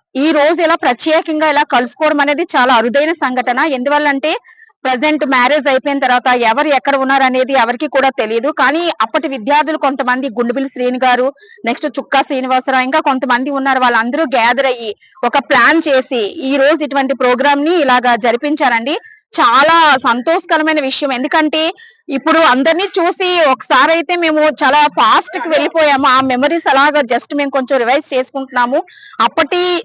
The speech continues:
ఈ ప్రజెంట్ ఇప్పుడు పోల్స్తున్న విద్యా సంస్థలు, అప్పుడున్న విద్య చాలా డిఫరెన్స్ అండి. ఇప్పుడు జనరేషన్ ఫుల్లీ చేంజ్డ్ అండి. ఎందుకంటే కాన్సెప్ట్ ఏంటి, కంటెంట్ ఏంటి, చాలా మారిపోయింది.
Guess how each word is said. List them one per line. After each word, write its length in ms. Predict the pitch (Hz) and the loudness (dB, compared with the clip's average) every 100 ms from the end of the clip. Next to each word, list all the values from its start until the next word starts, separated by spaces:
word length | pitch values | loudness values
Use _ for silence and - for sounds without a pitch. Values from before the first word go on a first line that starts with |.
| - | -4
ఈ 80 | |
ప్రజెంట్ 520 | 254 - 262 254 392 349 | -4 0 0 0 -2 -2
ఇప్పుడు 440 | 311 339 339 349 - | -4 0 2 0 0
పోల్స్తున్న 380 | 302 320 - 349 | 0 0 0 -2
విద్యా 760 | 285 240 226 320 320 311 302 - - _ _ | -2 -2 0 4 4 4 4 0 -8 _ _
సంస్థలు, 540 | - 269 285 - 320 311 | -2 0 0 -2 0 2
అప్పుడున్న 460 | 254 311 320 311 | 2 0 0 2
విద్య 460 | 311 269 214 294 294 285 | 0 -2 0 2 2 2
చాలా 240 | 247 262 | 2 2
డిఫరెన్స్ 480 | 294 240 - 302 311 | 2 0 -2 -2 0
అండి. 160 | 285 269 | -2 -2
ఇప్పుడు 180 | 254 262 | -4 -2
జనరేషన్ 580 | 247 240 254 311 339 320 | 0 0 0 0 0 -2
ఫుల్లీ 300 | 277 269 320 - 311 | -2 0 -2 -2 -2
చేంజ్డ్ 320 | 269 294 277 | 0 0 -2
అండి. 280 | 254 277 349 _ _ | -2 -4 -6 _ _
ఎందుకంటే 500 | 254 269 311 311 302 | -4 -2 0 -2 0
కాన్సెప్ట్ 600 | 302 269 254 285 311 262 | 0 2 2 0 -4 -2
ఏంటి, 180 | 277 269 | -2 -2
కంటెంట్ 540 | 277 254 262 320 294 269 | -2 -2 -2 -2 -2 -2
ఏంటి, 200 | 262 294 | -4 -6
చాలా 400 | - 254 254 277 | -2 0 2 0
మారిపోయింది. 640 | 240 226 269 285 262 277 | 0 0 0 -4 -4 -6